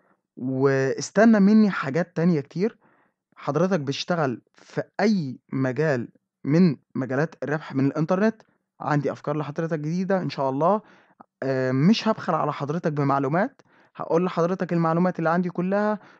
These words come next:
وإن شاء الله، آه، تقدر إن أنت تحقق فلوس، سواء كنت محترف أو كنت مبتدئ. آه،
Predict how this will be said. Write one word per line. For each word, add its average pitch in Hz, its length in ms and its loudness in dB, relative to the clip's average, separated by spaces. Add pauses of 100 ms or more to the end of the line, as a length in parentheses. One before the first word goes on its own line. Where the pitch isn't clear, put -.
(100)
وإن 135 160 0
شاء 180 300 -2
الله، 170 480 2 (220)
آه، 123 380 -2
تقدر 160 380 -2
إن 139 100 2
أنت 165 180 -2
تحقق - 400 -10
فلوس، 127 400 -8 (180)
سواء 143 320 -2
كنت 190 300 2
محترف 175 480 -4 (240)
أو 147 80 0
كنت 175 340 0 (140)
مبتدئ. 123 500 -6 (640)
آه، 135 840 0